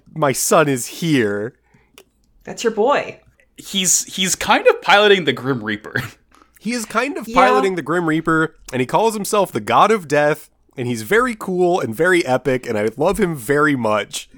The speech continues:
Speaker 3: I think he's nice.
Speaker 1: I
Speaker 2: That
Speaker 1: don't remember
Speaker 2: site
Speaker 1: if
Speaker 2: is
Speaker 1: it's this
Speaker 2: an
Speaker 1: episode.
Speaker 2: incredible Gundam.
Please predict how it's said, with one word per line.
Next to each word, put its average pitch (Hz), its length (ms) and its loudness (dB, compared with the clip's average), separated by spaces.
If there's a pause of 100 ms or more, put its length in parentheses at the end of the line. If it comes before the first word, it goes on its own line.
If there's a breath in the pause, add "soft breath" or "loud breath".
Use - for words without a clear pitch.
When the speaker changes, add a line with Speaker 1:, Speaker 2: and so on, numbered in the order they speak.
(320 soft breath)
Speaker 3:
I 131 140 -4
think 92 200 -10
he's 98 200 -10
nice. 76 400 -12 (480)
Speaker 1:
I 156 80 -2
Speaker 2:
That 160 60 -2
Speaker 1:
don't 214 180 2
remember 208 280 2
Speaker 2:
site 175 100 4
Speaker 1:
if 170 60 -2
Speaker 2:
is - 180 -4
Speaker 1:
it's 113 100 -16
this 160 200 0
Speaker 2:
an 180 40 2
Speaker 1:
episode. 170 420 -2
Speaker 2:
incredible 139 560 -2
Gundam. 135 520 -8